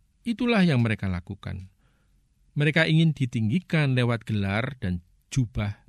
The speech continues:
mewah. Ketiga, mereka suka bukan hanya menerima penghormatan di pasar, tapi juga suka tempat terbaik di rumah ibadah.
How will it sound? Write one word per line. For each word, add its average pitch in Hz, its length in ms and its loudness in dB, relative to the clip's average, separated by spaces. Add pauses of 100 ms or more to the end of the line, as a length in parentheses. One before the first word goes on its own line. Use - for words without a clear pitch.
mewah. 87 720 -4 (880)
Ketiga, 104 480 0 (320)
mereka 165 320 2
suka 143 560 0
bukan 120 340 0
hanya 120 400 0 (460)
menerima 143 560 4
penghormatan 110 640 0
di 104 80 -4
pasar, 151 720 0 (560)
tapi 95 320 -6
juga 113 480 -6 (240)
suka 135 560 -2
tempat 120 480 -4
terbaik 113 880 -2
di 110 160 -2
rumah 101 480 -4
ibadah. 87 640 -10